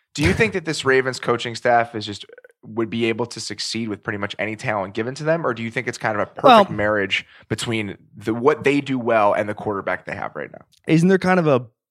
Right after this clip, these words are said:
Speaker 2: butterfly effect thing where they
Speaker 1: I think so, too.
Speaker 2: promoted, they
Speaker 1: Yeah.
Speaker 2: pr-, well, they, no, they promoted Greg Roman
Speaker 1: Exactly.
Speaker 2: because of his experience with designing innovative running games.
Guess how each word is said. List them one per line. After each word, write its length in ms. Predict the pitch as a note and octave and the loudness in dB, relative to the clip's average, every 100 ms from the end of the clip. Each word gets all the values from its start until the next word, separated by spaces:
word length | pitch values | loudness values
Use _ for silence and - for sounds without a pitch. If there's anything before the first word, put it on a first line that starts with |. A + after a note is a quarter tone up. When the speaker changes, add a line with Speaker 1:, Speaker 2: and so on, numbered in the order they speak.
| _ - | _ 0
Speaker 2:
butterfly 460 | B2 C3+ B2+ B2+ | 2 2 2 2
effect 380 | A#2+ C3+ C#3 - | 2 0 -2 -2
thing 320 | C#3 C#3+ C#3 | -2 -2 0
where 240 | A2 G2+ F#2 | 4 4 4
they 120 | G2 | 2
Speaker 1:
I 80 | G2+ | 2
think 140 | A#2+ | 0
so, 120 | A2+ | 0
too. 60 | G2+ | 2
Speaker 2:
promoted, 300 | A#2 A#2 C3 | 2 0 2
they 80 | A#2+ | 0
Speaker 1:
Yeah. 100 | E2 | 2
Speaker 2:
pr-, 160 | D#3+ | -2
well, 160 | D3 C3 | 2 4
they, 120 | C#3 | 4
no, 220 | C#3 B2+ | 2 0
they 120 | A2 | 0
promoted 540 | A2 - A2+ B2+ C3+ G#2+ | -2 -4 -2 0 0 0
Greg 220 | A#2+ A2+ | 0 0
Roman 520 | A2 A#2+ A#2+ G2+ G2 | 0 0 0 -2 -2
Speaker 1:
Exactly. 420 | A#2+ A#2 G2 E2 A#2 | 0 2 0 0 -4
Speaker 2:
because 500 | G#2+ - C3 B2 B2 | -4 2 4 4 2
of 100 | A2+ | -2
his 160 | A2 | -2
experience 720 | G#2 - B2 A#2 A2 G#2 - | -4 -6 -2 0 0 -4 -6
with 240 | A2 G#2 - | -6 -6 -8
designing 400 | A2 A2 A2 A2+ | -4 -2 -2 -2
innovative 420 | A2+ G#2 G2+ F#2 | -2 0 -2 -2
running 260 | A#2 G#2+ E2+ | -2 -2 -6
games. 440 | - - - | -10 -12 -14